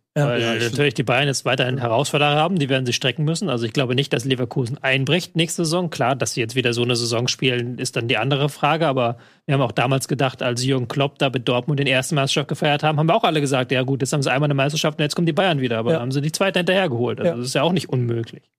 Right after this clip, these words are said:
Speaker 3: Nö, ist nicht unmöglich. Ich find's auch super. Und, ähm, ja, ich f-, ich find's vor allen Dingen auch aus der Perspektive, <clears throat> ich mein, als Eintracht-Fan weiß ja, wie es ist, Kovac, ne? Eine erfolgrei-, war dann erfolgreich und direkt zu den Bayern,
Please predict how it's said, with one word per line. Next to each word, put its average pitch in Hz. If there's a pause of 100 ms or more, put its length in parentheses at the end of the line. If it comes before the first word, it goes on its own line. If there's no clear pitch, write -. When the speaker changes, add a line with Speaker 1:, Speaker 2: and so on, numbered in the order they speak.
(200)
Speaker 3:
Nö, 160
ist 110
nicht 127
unmöglich. 143
Ich 131
find's 151
auch 156
super. 185 (560)
Und, 131
ähm, 123
ja, 160
ich -
f-, 143
ich 139
find's 190
vor 175
allen 185
Dingen 185
auch 165
aus 156
der 170
Perspektive, 156
<clears throat> -
ich 143
mein, 135 (200)
als 123
Eintracht-Fan 143
weiß 135
ja, 135
wie 127
es 123
ist, -
Kovac, 151
ne? 143 (220)
Eine 131
erfolgrei-, 139
war 147
dann 127
erfolgreich 143
und 127
direkt 131
zu -
den 120
Bayern, 135